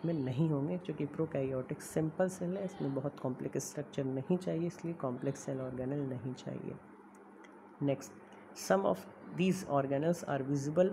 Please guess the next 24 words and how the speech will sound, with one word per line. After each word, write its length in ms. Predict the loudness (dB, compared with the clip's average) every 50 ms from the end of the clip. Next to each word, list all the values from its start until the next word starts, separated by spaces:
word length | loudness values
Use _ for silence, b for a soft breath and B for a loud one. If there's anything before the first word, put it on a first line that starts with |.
| 2 0
only 340 | 0 2 2 2 2 2 2
with 200 | 2 0 0 -2
an 140 | -2 0 0
electron 540 | 0 0 0 -2 0 2 2 4 4 2
microscope। 1300 | 2 0 -2 -2 -2 -4 -4 -4 -4 -6 -4 -4 -6 -8 -14 -18 -20 -20 -20 -18 -18 -18 -16 -12 -8 -4 -2
बिल्कुल, 420 | -2 -2 0 0 0 0 0 0 -4 -10 -14 -14 -12 -8 -4
जब 180 | 0 0 2 2 2
न्यूक्लियस 640 | 2 2 2 0 0 2 4 4 4 4 2 -2 -10 -12 -10 -6
जबकि 280 | -4 -4 -4 -2 -4 -2
सबसे 360 | 0 0 0 0 0 0 0
बड़ा 260 | 2 4 4 6 6
होता 300 | 6 6 4 2 2 2
है 240 | 2 2 2 2 2
इन 80 | 2 0
सब 220 | 2 0 -4 -2
चीज़ों 300 | 0 -2 0 2 2 4
में, 260 | 6 6 6 4 2 -4 -12 -16 -18 -18 -18 -18 -16 -14 -14
उसकी 280 | -12 -10 -4 -2 0
तो 140 | 2 4 4
discovery 680 | 4 4 2 0 0 2 2 2 2 0 -2 -2 0 2 4
रॉबर्ट 300 | 4 4 6 4 4 4
ब्राउन 340 | 4 4 4 6 6 6
ने 140 | 6 4 2
कितने 380 | 2 2 0 0 2 2 2